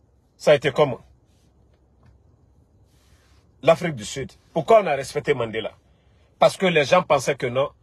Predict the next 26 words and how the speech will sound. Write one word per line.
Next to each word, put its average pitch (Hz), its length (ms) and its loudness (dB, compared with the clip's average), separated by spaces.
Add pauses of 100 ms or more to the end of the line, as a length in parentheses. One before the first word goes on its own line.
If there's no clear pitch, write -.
(260)
Mandela 202 760 4
et 196 100 2
ces 170 180 -2
gens 156 220 -2 (100)
allaient 214 260 4
venir 185 360 2 (1300)
avec 170 260 2
des 147 120 0
mentalités 151 640 -2 (800)
de 147 180 0
revanche 185 680 2 (580)
contre 208 300 0
les 139 100 2
Blancs 151 380 -2
en 131 100 -6
Afrique 139 260 -4
du 113 100 -14
Sud. 110 260 -16 (140)
Mais 123 120 -6
ils 127 60 -6
ne 123 80 -6
l'ont 113 160 -4
pas 131 160 -2
fait. - 180 -18 (1700)
Ils 135 240 -6
ont 123 160 -4